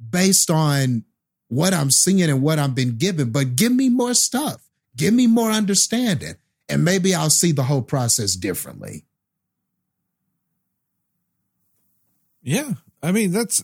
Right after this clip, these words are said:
Speaker 2: especially in the age of gambling. You, you want, you want people gambling? You want people, you know, you wanna make that money on that gambling? Make that game more transparent, man.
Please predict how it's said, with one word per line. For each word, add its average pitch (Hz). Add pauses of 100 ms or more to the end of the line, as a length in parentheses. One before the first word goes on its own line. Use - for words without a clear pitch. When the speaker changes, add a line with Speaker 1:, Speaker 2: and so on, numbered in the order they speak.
Speaker 2:
especially 285
in 240
the 240
age 240
of 254
gambling. 247 (1900)
You, 208
you 185
want, 302
you 196
want 269
people 269
gambling? 285
You 233
want 254
people, 247
you 185
know, 120 (760)
you 165
wanna 226
make 208
that 214
money 202
on 247
that 233
gambling? 277 (220)
Make 143
that 311
game 277
more 277
transparent, 277
man. 240